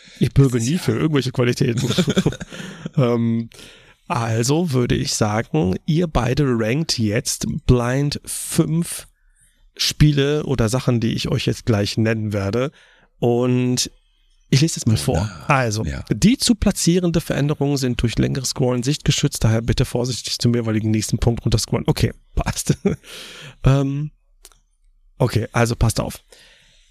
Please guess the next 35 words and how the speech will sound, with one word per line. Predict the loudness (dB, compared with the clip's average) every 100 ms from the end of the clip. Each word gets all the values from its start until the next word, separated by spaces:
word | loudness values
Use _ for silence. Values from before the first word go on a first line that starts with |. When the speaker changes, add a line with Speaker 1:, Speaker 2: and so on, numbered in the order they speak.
| _
Speaker 1:
Wir, | 2 4 4
ihr | 4
rankt | 4 2 -2
jetzt | -4 -6
die | -2
Top | -2 0
fünf | -2 0 -2 -8 _ -2
negativ | 0 2 2 0 -2 2 0 0 -2
behaftete | -2 -2 -6 -2 0 0 0 -2 -6 _ _ _
moderne | -10 -4 -2 0 2 2 0 -2
Veränderungen | -2 -2 0 0 0 0 -2 -2 -4
im | -2 0 0
Gaming, | 0 0 0 0
mit | 0 2
denen | 2 2
ihr | -2
euch | -2 -4
am | -6 -6 0
ehesten | 2 2 2 0 2
anfreunden | 2 2 0 0 0 0 0
könnt. | 0 0 0 -2 -4 _ _ _ _ _ _ _ _ _
Speaker 2:
Anfreunden, | 0 2 0 0 0 0
Speaker 1:
Platz | 0 -2
Speaker 2:
okay. | 0
Speaker 1:
eins | 2 2 0
bedeutet, | 0 2 2 0 0 0 0 -10 -2
dass | 0 0
ihr |
damit | 0 0 0
am | -2 -2
wenigsten | 0 0 0 -2
Probleme | 0 -2 0 0 0 -2
habt. | -4 -6 -4
Platz | -4 -4
fünf | 0 0 0 -4